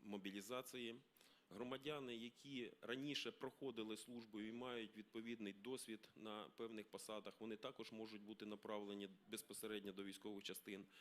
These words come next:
А громадяни, які раніше не проходили службу, але підлягають мобілізації, вони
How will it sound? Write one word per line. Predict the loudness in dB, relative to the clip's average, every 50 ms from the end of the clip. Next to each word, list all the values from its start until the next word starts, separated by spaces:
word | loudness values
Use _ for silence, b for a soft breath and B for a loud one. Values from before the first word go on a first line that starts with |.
| B B
А | -4 -2
громадяни, | 0 0 0 0 0 0 0 0 0 0 -2
які | -2 -4 -4 -6 -6 -6 -6 -8 -10 -10 -8 -4
раніше | -2 0 0 0 0 0 0 0
не | -2 -2
проходили | -2 -4 -4 -4 -6 -6 -4 -4 -4 -4
службу, | -4 -4 -6 -6 -4 -2 -2 -2
але | 0 0 0 -2
підлягають | -2 -4 -2 0 2 2 4 4 2 2
мобілізації, | 0 -4 -4 -4 -4 -4 -2 0 0 0 0 -2 -4
вони | -2 -2 -2 -2 -2